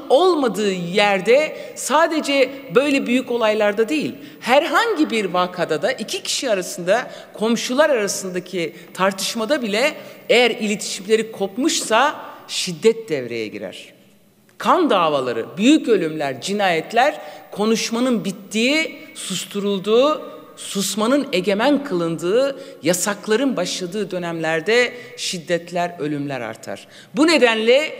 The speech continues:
gelin hep birlikte bu ölüm sarmalını daha fazla büyütmeden çözüm yollarını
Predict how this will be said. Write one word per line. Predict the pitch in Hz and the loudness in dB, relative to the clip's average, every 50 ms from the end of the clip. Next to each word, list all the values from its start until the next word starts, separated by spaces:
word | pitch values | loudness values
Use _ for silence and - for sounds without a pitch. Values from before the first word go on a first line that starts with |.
| - - - - - | -14 -16 -16 -16 0
gelin | - 233 247 254 240 | 2 4 4 4 2
hep | 196 208 330 - - - | 2 2 0 0 0 -2
birlikte | 220 220 196 190 185 - - - 220 233 269 294 294 - - - - - - - - - - - - - - _ _ _ _ - | 0 2 2 2 0 -2 -2 4 4 6 6 6 2 0 -4 -12 -14 -18 -18 -18 -20 -20 -20 -20 -20 -20 -20 _ _ _ _ -12
bu | 139 139 180 277 311 320 302 240 - - - - - - - - - - | -4 2 4 6 6 6 4 0 -4 -10 -14 -16 -18 -20 -20 -20 -4 2
ölüm | - 214 233 254 302 302 | 4 4 4 4 2 2
sarmalını | - - - 208 202 202 185 180 180 175 185 185 196 226 269 285 277 277 - - - - - - | 2 0 0 2 2 2 2 0 0 0 0 2 4 6 6 6 6 2 -4 -10 -12 -14 -8 -2
daha | - 190 247 330 | 0 0 2 0
fazla | 320 - - 202 190 175 143 175 165 139 139 | -2 0 2 2 2 2 2 -2 -4 -4 -2
büyütmeden | 165 208 247 285 277 277 - 196 170 170 196 226 254 254 - - - - - - - | 2 4 4 4 4 0 -2 -2 0 2 2 2 2 0 -4 -12 -16 -18 -18 -20 -14
çözüm | - - 214 226 208 220 269 254 | -4 0 0 2 2 2 -2 0
yollarını | 214 190 175 170 170 170 170 170 170 185 202 220 220 202 | 2 2 0 2 2 2 2 2 2 0 -2 -4 -4 -6